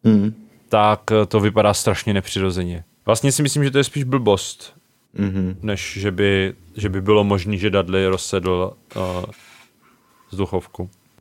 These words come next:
Speaker 1: Hmm. A, no dobře, a co tady ještě mám,
Speaker 2: No.
Speaker 1: ehm, je to, že omlouvám se Hagridovi za moji neschopnost číst jeho angličtinu. Ale já se pokusím, jo?
Speaker 2: No.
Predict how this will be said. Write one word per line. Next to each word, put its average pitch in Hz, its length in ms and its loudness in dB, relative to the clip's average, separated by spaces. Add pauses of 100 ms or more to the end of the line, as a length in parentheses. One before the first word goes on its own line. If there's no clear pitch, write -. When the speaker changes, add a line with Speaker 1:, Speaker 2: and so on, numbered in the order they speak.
(120)
Speaker 1:
Hmm. 90 340 -2 (1000)
A, - 40 -2 (420)
no 127 120 6
dobře, 98 420 0 (400)
a 117 80 0
co - 120 -2
tady 131 140 4
ještě - 360 0
mám, 87 460 -2 (180)
Speaker 2:
No. 92 240 2 (180)
Speaker 1:
ehm, 87 240 -4 (440)
je 107 200 6
to, 98 220 2
že 107 200 2 (160)
omlouvám 104 480 6
se - 160 -2
Hagridovi 98 560 2
za 101 100 0
moji 95 320 2
neschopnost 95 520 -2
číst - 220 -8
jeho 98 140 -2
angličtinu. 90 560 -2 (760)
Ale 85 260 -2 (320)
já 101 100 4
se - 120 2
pokusím, 104 360 -2
jo? 80 200 -6 (320)
Speaker 2:
No. 101 160 2